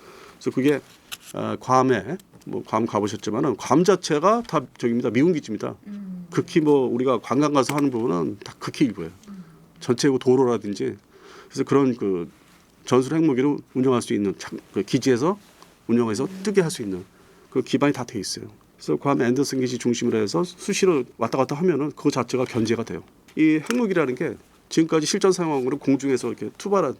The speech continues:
Speaker 1: 떠-, 떨어뜨린
Speaker 2: 어, 네.
Speaker 1: 그 히로시마 나가사키인데, 음, 최근에 또 뭐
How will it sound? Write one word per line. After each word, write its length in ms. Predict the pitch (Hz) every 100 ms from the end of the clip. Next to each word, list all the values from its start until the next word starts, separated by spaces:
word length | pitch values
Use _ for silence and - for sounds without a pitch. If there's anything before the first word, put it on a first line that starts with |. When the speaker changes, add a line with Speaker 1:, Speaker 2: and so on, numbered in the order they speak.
| -
Speaker 1:
떠-, 120 | 185 180
떨어뜨린 400 | 175 175 120 95
Speaker 2:
어, 20 |
네. 60 |
Speaker 1:
그 100 | -
히로시마 400 | 123 185 185 -
나가사키인데, 840 | 139 180 131 143 - 107 98 117 90 - - - - - - - - _ -
음, 400 | 127 120 117 120
최근에 300 | 220 220 208
또 140 | 165
뭐 280 | 127 127